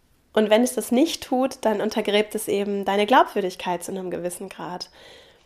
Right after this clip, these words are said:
Also wenn du dich entschuldigen möchtest, weil du irgendeinen Fehler gemacht hast, weil wirklich etwas schief gelaufen ist, dann entschuldige dich und sonst kannst du dich ja mal fragen, ob du es nicht einfach weglassen solltest. Als sechsten und letzten Punkt Proaktivität kann so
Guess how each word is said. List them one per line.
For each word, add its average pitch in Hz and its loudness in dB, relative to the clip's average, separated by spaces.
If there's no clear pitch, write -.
Also 208 2
wenn 254 4
du 302 2
dich 262 -4
entschuldigen 220 0
möchtest, 214 -4
weil 202 4
du 208 0
irgendeinen 214 -2
Fehler 240 4
gemacht 202 -2
hast, - -4
weil 220 2
wirklich 277 0
etwas 214 -2
schief 277 2
gelaufen 190 -4
ist, 185 -4
dann 220 2
entschuldige 254 4
dich 254 -2
und 220 0
sonst 220 0
kannst 262 4
du - -18
dich 226 -2
ja 220 4
mal 202 4
fragen, 214 0
ob 190 -4
du 226 -8
es - -8
nicht 233 -4
einfach 196 -6
weglassen 165 -2
solltest. - -6
Als 196 2
sechsten 226 2
und 202 0
letzten 214 -2
Punkt 202 -6
Proaktivität 214 0
kann 214 0
so 226 4